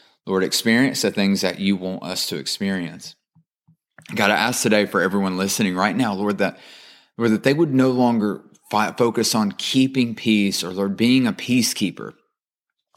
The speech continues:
but Lord, that they would fight to make the situations in their life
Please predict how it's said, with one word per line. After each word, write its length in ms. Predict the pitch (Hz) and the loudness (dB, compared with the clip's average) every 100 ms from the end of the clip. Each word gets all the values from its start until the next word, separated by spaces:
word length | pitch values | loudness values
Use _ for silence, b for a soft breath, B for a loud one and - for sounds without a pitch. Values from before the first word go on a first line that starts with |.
| - | -8
but 160 | 104 127 | -2 2
Lord, 220 | 123 123 | 2 2
that 140 | 107 107 | 2 0
they 100 | 123 | 0
would 180 | 127 | 0
fight 600 | - - - 117 117 104 - B B B B | -2 -6 0 2 4 0 -4 B B B B
to 120 | - 120 | -2 2
make 200 | 113 95 | 2 2
the 80 | |
situations 840 | 101 - 127 - 117 107 98 107 95 | 0 2 2 0 2 2 2 0 0
in 200 | 98 104 | 0 2
their 140 | 98 | 2
life 500 | 90 87 82 82 85 | 2 0 0 -2 -8